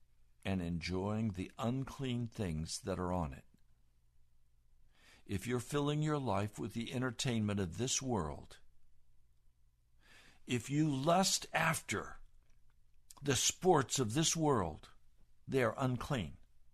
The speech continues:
If you continue to touch that which is unclean,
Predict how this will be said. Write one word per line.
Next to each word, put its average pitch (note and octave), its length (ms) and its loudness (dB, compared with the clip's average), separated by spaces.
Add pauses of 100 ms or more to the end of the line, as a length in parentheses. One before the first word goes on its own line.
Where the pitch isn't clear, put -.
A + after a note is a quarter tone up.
(1800)
If C3 280 -2
you E3+ 260 4
continue E3+ 680 4
to D#3 180 0
touch - 480 2
that C3+ 380 6
which D3 180 2
is C#3 300 2
unclean, E3+ 840 4